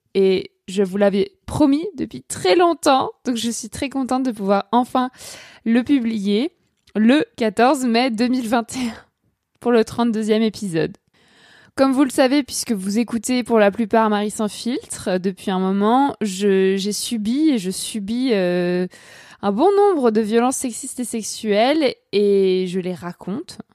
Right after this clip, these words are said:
souvent dans ce podcast. Et maintenant, je, je veux reprendre ma sécurité en main, je veux apprendre à me défendre, je veux vivre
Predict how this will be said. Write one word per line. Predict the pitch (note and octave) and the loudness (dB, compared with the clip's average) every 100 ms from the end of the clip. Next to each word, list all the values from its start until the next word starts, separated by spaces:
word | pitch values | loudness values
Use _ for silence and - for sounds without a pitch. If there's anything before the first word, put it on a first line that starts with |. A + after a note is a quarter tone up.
| _ | _
souvent | - - F#3 E3+ F3+ - E3+ | -18 -12 -10 -8 -8 -10 -6
dans | F#3+ | -4
ce | F#3 - | -4 -6
podcast. | F#3 F3 - G3+ E4+ - - F#3+ - - - - - - | -6 -6 -4 -4 -2 -4 -8 -10 -10 -20 -20 -20 -20 0
Et | A3 A3 | 4 6
maintenant, | A3 G#3+ G3+ A3 D4 D#4+ | 6 4 6 4 6 4
je, | C4 G#3+ G3 F#3+ F#3 | 6 6 6 6 4
je | F#3 F#3+ | 0 -2
veux | F#3 A#3+ D4 D4 | 2 4 6 4
reprendre | G#3+ F#3+ B3+ C#4+ | 2 -2 -2 0
ma | C4 F#3+ | 0 0
sécurité | - B3+ - C4 B3 - F#3 | -4 -8 -6 -6 -6 -2 0
en | F3 | 0
main, | E3+ G#3 E4 | 0 0 -2
je | A#3+ F3+ | -2 -2
veux | E3+ F#3+ G#3 | 0 2 2
apprendre | - - G#3 E3+ | 0 -2 -4 -2
à | |
me | E3+ E3 | -2 -4
défendre, | D#3+ G#3+ G#3 - F3 A#3+ A#3 F#3+ | -2 -2 0 0 0 2 2 0
je | E3+ F3 | 0 0
veux | F3 A#3 | 0 -2
vivre | G#3 A#3+ B3 F#3 E3+ | 0 0 2 2 0